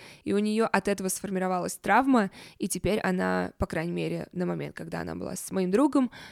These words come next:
она перенесла эту травму и на отношения с ними. То есть она перестала доверять. Тут вообще у нас все сейчас истории объединились. И про безопасность,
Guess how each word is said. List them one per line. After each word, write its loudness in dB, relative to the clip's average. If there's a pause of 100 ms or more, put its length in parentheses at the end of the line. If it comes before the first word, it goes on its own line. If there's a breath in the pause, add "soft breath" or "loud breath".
она -2
перенесла 0
эту -4
травму 0
и 0
на 0
отношения -2
с -6
ними. 0 (400 loud breath)
То -4
есть 0
она 0
перестала 2 (260 soft breath)
доверять. 2 (120)
Тут 8
вообще 8
у 6
нас 6
все 4
сейчас 0
истории 0
объединились. -4
И 2
про -2
безопасность, 2